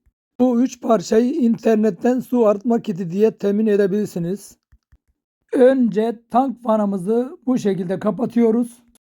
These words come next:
Makinemize gelen şebeke suyun vanasını da kapatıyoruz. Chateau Valve'tan başlayarak üçüncü filtrede gelen hortumu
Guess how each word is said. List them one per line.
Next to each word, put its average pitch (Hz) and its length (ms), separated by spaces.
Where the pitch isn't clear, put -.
Makinemize 220 640
gelen 214 320
şebeke 214 400
suyun 208 300
vanasını 214 320
da 214 80
kapatıyoruz. 190 640
Chateau 208 420
Valve'tan 208 540
başlayarak 202 840
üçüncü 247 480
filtrede 190 540
gelen 214 300
hortumu 208 720